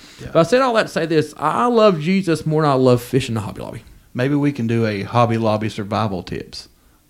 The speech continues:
Speaker 1: episode.
Speaker 2: Oh, that would be awesome.
Speaker 1: Yeah.
Speaker 2: That would be awesome.
Speaker 1: We would probably lose all of our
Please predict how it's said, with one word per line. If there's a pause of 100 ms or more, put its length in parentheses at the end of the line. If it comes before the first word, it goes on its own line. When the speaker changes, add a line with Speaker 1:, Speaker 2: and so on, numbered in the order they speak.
Speaker 1:
episode.
Speaker 2:
Oh,
that
would
be
awesome. (160)
Speaker 1:
Yeah. (220)
Speaker 2:
That
would
be
awesome.
Speaker 1:
We
would
probably
lose
all
of
our